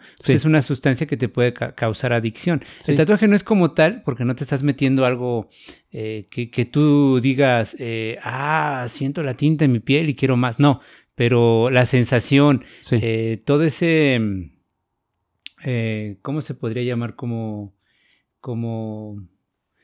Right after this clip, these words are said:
Speaker 1: tributo, como ceremonia antes de
Speaker 2: Sí, sí.
Speaker 1: tatuarse, eso que tú sientes, la adrenalina, lo que suelta el cuerpo, la emoción,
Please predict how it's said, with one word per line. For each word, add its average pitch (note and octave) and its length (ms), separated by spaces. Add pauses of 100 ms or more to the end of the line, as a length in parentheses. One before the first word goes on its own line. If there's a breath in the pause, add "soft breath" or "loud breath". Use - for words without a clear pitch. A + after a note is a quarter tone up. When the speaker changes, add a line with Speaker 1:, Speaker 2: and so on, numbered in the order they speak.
(260)
Speaker 1:
tributo, D#3+ 800
como C3+ 200
ceremonia C#3 760
antes C3+ 220
de C#3+ 60
Speaker 2:
Sí, C3+ 60
sí. C3 80
Speaker 1:
tatuarse, C#3 600
eso C3 180
que C#3 100
tú C#3 140
sientes, C3 420
la C3 60
adrenalina, A#2 720
lo A#2 120
que - 120
suelta B2 260
el A#2 80
cuerpo, B2+ 360
la A#2 80
emoción, A#2+ 580